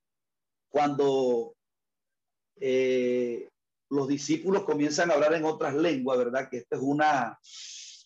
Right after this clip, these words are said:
es una, es, es algo sobrenatural que, que,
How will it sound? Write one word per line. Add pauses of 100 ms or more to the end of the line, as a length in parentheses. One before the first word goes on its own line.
es
una, (1200)
es, (160)
es
algo
sobrenatural
que,
que,